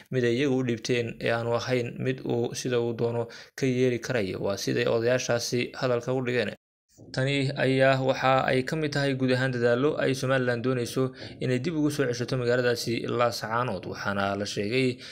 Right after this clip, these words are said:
in Somaliland haatan ay dadka gobolka Sool, gaar ahaan magaalada Laascaanood, dib u xasuusisay noloshii iyo weliba nabaddii ay ku haysteen magaaladaasi Laascaanood. Rabshadihii yaraa ee ka dhacayeyna ay yihiin kuwo la xalinayo. Wax walba oo horey uga xumaaday Somalilandna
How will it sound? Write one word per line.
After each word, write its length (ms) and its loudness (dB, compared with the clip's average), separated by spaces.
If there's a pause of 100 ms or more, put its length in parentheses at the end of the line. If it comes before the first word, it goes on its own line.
(140)
in 300 0
Somaliland 560 0
haatan 500 0
ay 160 0
dadka 320 -4
gobolka 380 0
Sool, 240 0
gaar 80 2
ahaan 180 0
magaalada 300 0
Laascaanood, 560 -2
dib 80 0
u 80 0
xasuusisay 540 -2 (420)
noloshii 420 0
iyo 140 2
weliba 240 0
nabaddii 480 0
ay 160 2
ku 100 -6
haysteen 380 0
magaaladaasi 640 0
Laascaanood. 640 0 (340)
Rabshadihii 460 0
yaraa 260 4
ee 140 0
ka 80 0
dhacayeyna 640 2
ay 140 0
yihiin 400 -2
kuwo 240 0
la 80 -2
xalinayo. 480 -2 (340)
Wax 220 2
walba 640 4
oo 300 4
horey 240 2
uga 240 0
xumaaday 320 0
Somalilandna 680 0